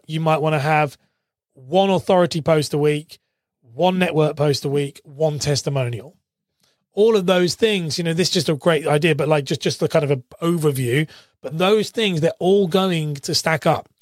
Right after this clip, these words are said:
And then, as I said at the beginning of this episode, as time goes on, what you can start to do is then,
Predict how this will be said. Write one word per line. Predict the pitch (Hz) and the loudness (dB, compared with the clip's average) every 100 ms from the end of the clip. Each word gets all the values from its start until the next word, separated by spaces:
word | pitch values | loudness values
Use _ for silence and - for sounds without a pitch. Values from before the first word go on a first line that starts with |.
| _ _ - | _ _ -10
And | 170 | -4
then, | 185 226 | 0 2
as | 214 185 | 2 2
I | 175 | 0
said | - 185 | 0 -2
at | 156 | -2
the | |
beginning | 147 143 214 226 | -6 -2 -2 0
of | |
this | 175 151 | -2 -2
episode, | 151 139 151 143 139 | -2 0 2 0 0
as | 175 190 | -2 -4
time | - 185 170 | -2 -2 2
goes | 156 151 | 2 4
on, | 208 190 170 - _ - | 4 2 0 -4 _ -8
what | 196 | -4
you | 196 | -2
can | 196 | -2
start | 175 175 143 | 0 0 0
to | |
do | 156 196 | 0 0
is | 165 | 2
then, | 147 151 151 | 0 0 -2